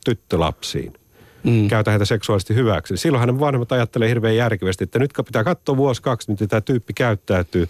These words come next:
Speaker 1: Sit vasta lasta laitetaan lapset tähän kouluun.
Speaker 2: Joo, joo.
Speaker 1: Ää, et, ää, tällä lailla.
Speaker 2: Joo. Tässä se oli hyvä, kun Ali mainitsi tässä kulttuuriasia. Näistä kolmestakymmenestä maista, mihin sä kävit, oliko yhtään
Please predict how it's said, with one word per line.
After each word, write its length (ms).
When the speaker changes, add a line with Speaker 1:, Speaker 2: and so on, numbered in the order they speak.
Speaker 1:
Sit 260
vasta 220
lasta 360
laitetaan 440
lapset 300
tähän 240
kouluun. 420
Speaker 2:
Joo, 200
joo. 160
Speaker 1:
Ää, 260
et, 340
ää, 60
tällä 260
lailla. 240
Speaker 2:
Joo. 220
Tässä 360
se 100
oli 60
hyvä, 240
kun 260
Ali 300
mainitsi 360
tässä 220
kulttuuriasia. 580
Näistä 260
kolmestakymmenestä 880
maista, 380
mihin 280
sä 80
kävit, 280
oliko 260
yhtään 420